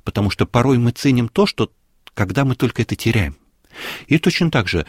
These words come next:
э, ой, ну, литургии все равно целиком не успею, а вот зашел на короткую службу,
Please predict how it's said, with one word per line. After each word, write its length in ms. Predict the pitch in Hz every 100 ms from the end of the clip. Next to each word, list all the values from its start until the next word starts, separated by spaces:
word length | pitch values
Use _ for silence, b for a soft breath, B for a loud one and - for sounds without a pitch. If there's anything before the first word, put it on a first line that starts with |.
| B B
э, 60 |
ой, 600 | 82 80 78 76 87 80
ну, 160 | 73 117
литургии 540 | 117 - - 82 127
все 180 | 101 -
равно 380 | 92 87 117 110 B B
целиком 420 | - 90 87 87 82
не 80 |
успею, 480 | 87 - - 135 107 B B B
а 180 | - 87
вот 160 | 87
зашел 360 | - - - 175
на 100 | 98
короткую 640 | - 90 127 - 78 78
службу, 520 | - - 78 - -